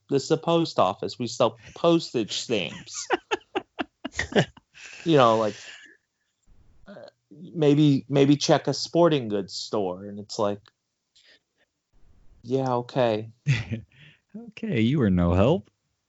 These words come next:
Speaker 1: Yeah, so
Speaker 2: Yeah.
Speaker 1: I'm, I think I'm gonna call a, a larger post office or just buy one online, but
Speaker 2: Yeah.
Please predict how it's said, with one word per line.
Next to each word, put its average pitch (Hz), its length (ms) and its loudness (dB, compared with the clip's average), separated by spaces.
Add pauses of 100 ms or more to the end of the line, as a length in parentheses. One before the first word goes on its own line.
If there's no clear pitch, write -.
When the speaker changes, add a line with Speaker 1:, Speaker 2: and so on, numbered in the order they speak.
(100)
Speaker 1:
Yeah, 107 320 -2 (100)
so 107 380 -2 (100)
Speaker 2:
Yeah. 80 140 -10
Speaker 1:
I'm, 127 260 -6
I 127 140 2
think 127 240 0
I'm 110 100 0
gonna 107 380 -4 (840)
call 117 440 4
a, 98 320 -4 (440)
a 117 120 -8
larger 107 760 -6 (480)
post 113 320 -4
office 107 540 -8
or 123 160 -2
just 101 380 -12
buy 104 260 2
one 101 220 -8
online, 101 840 -12
but 92 300 -8
Speaker 2:
Yeah. 80 240 -10